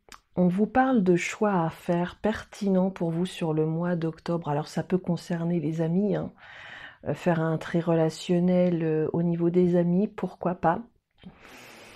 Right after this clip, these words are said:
Mais, euh, ça parle aussi, euh, que quelque part,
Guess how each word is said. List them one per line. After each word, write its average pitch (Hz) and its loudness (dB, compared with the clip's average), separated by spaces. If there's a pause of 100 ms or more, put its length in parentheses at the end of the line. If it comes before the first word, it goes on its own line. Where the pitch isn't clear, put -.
(420)
Mais, 190 6
euh, 175 2 (580)
ça - -6
parle 214 0
aussi, 202 0
euh, 165 0 (560)
que 180 -4
quelque 202 0
part, 196 -2